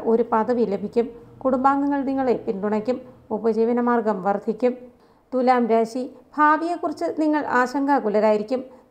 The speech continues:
നിങ്ങളുടെ മനസ്സിൽ ചീത്ത ചിന്തകൾ കടന്നു വരരുത്. കുടുംബാന്തരീക്ഷം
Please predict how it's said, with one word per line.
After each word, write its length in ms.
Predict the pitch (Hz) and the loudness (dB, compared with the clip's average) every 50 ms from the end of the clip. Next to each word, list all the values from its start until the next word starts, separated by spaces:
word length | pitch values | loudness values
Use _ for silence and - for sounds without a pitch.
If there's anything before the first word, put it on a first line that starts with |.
| _ 233 | _ -2
നിങ്ങളുടെ 400 | 226 226 226 226 233 226 254 233 | 0 2 2 2 2 0 0 0
മനസ്സിൽ 380 | 247 240 226 233 233 - 254 254 - - - | 0 0 0 0 -2 -4 -6 -8 -10 -10 -8
ചീത്ത 280 | - 233 233 226 - | -6 -4 -4 -4 -6
ചിന്തകൾ 440 | 262 254 269 247 247 269 247 262 247 240 247 - | -6 -6 -4 -4 -2 -2 0 0 -2 0 0 2
കടന്നു 320 | 214 208 220 214 247 226 214 | 2 2 2 2 2 0 2
വരരുത്. 340 | 208 208 208 214 214 240 240 - - - - - _ - - | 2 0 0 0 0 0 -2 -2 -6 -16 -20 -20 _ -2 0
കുടുംബാന്തരീക്ഷം 800 | 233 226 247 240 254 262 240 254 247 254 240 247 - 254 240 | 0 2 2 2 2 0 0 0 -2 -2 -4 -4 -4 -6 -6